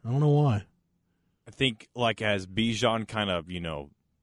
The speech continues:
Speaker 2: plugged the holes in this Texas team last year, I think Sam did the same thing for a lot of those Tom Herman years. I mean, his, the, uh,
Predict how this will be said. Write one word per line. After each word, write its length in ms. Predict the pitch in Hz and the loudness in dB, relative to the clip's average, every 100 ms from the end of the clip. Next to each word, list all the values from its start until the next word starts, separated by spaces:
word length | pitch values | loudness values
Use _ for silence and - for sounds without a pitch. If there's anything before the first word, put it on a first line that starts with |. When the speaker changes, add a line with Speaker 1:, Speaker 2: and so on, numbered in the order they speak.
| _ | _
Speaker 2:
plugged 280 | - 113 98 | -2 -2 0
the 80 | 92 | -2
holes 360 | 98 101 104 | 2 0 0
in 60 | 98 | -4
this 160 | 90 - | -8 -2
Texas 340 | 104 - 104 | -4 -4 -6
team 240 | - 107 | -4 -2
last 340 | 101 101 - - | 0 -2 -4 -2
year, 280 | 110 110 - _ _ _ _ - | 0 0 -4 _ _ _ _ -10
I 60 | |
think 140 | 92 - | -8 -6
Sam 640 | - - 98 92 82 76 - _ _ _ - | -4 0 2 0 -2 -8 -16 _ _ _ -12
did 100 | 87 | -10
the 60 | |
same 300 | 82 98 92 | -4 -2 -2
thing 260 | 85 90 82 | -2 -4 -4
for 100 | - | -2
a 40 | |
lot 120 | 113 156 | 0 0
of 60 | |
those 120 | 131 | -2
Tom 260 | - 120 110 | -2 -2 -2
Herman 320 | 101 85 67 _ _ _ - | -4 -8 -12 _ _ _ -14
years. 260 | 80 - - | -12 -10 -2
I 40 | |
mean, 220 | 110 104 | 0 2
his, 260 | 135 143 - _ _ _ _ | 2 0 -6 _ _ _ _
the, 260 | 113 110 107 | 2 4 4
uh, 360 | 104 98 87 | 4 4 0